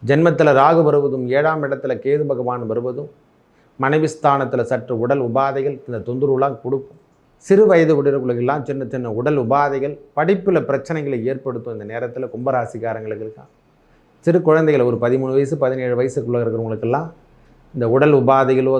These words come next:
தொந்தரவுகளோ, இல்ல படிப்புல சரியான முறையில கவனத்தை செலுத்தாம போறது, தேவையில்லாத விஷயங்கள், அதாவது இதை தாண்டி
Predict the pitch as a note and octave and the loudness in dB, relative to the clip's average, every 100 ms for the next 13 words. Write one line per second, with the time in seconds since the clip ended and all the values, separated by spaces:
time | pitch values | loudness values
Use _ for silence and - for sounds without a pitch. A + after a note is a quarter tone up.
0 | C3 B2+ C#3 C3+ B2 C3 C#3+ - _ _ | 0 0 0 0 -2 -2 -4 -6 _ _
1 | _ _ _ - D3 D#3 D3 D3 E3+ E3+ | _ _ _ -4 2 2 2 2 2 2
2 | D3 C3+ C#3+ D3 D3 C#3 B2+ A#2 B2 C#3+ | 0 2 2 0 -2 -4 -4 -4 -4 -4
3 | C#3 A#2+ B2 B2+ C3 B2+ A2+ A#2 A#2 A#2+ | -4 -4 -4 -4 -4 -4 -4 -4 -4 -6
4 | G#2+ D3+ D#3 D3+ D3+ D3 C#3+ C#3 C3 A#2 | 0 0 0 -2 -2 0 -2 -2 -6 -4
5 | D#3 D3+ B2 G#2+ B2 C#3 D3+ F3 - _ | -4 -4 -4 -4 -2 -4 -4 -10 -14 _
6 | _ - A#2 B2 A2+ C#3 D3+ E3+ E3+ | _ -10 -2 -2 2 2 4 4 0